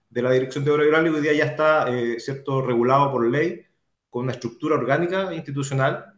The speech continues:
que es la Subdirección de Servicios Sanitarios Rurales, que permite, ¿cierto? Eh,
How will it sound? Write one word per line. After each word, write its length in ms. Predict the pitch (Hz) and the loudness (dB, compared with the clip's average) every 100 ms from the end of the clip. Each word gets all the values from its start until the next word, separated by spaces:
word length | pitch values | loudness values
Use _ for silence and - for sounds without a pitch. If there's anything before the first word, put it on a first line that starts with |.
| _ | _
que 80 | 135 | -6
es 60 | |
la 60 | 127 | -6
Subdirección 420 | 127 127 120 147 | -4 -4 -6 -6
de 80 | 143 | -6
Servicios 300 | 139 139 139 | -4 -6 -2
Sanitarios 280 | 139 143 147 | 0 0 0
Rurales, 340 | 139 135 160 | 0 0 0
que 120 | - 143 | -4 -6
permite, 320 | 135 147 151 | -4 -4 -6
¿cierto? 560 | 156 156 - 165 - _ _ _ _ | -6 -8 -6 -8 -8 _ _ _ _
Eh, 960 | - 113 113 113 113 110 107 107 - | 0 4 4 4 4 2 0 -4 -10